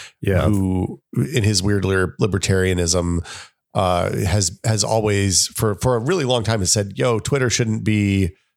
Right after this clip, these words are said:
Speaker 2: on a proprietary backend. It should be a protocol, and we're gonna fund this thing." And they put,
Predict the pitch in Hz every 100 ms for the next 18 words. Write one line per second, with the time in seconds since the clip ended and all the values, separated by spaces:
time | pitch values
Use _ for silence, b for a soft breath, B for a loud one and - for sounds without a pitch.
0 | _ _ 107 98 76 95 98 98 87 98
1 | 92 92 92 - 90 92 - 101 95 92
2 | 95 90 92 95 90 87 87 95 90 92
3 | 92 92 85 - 90 87 85 90 - 90
4 | 90 87 87 87 - 95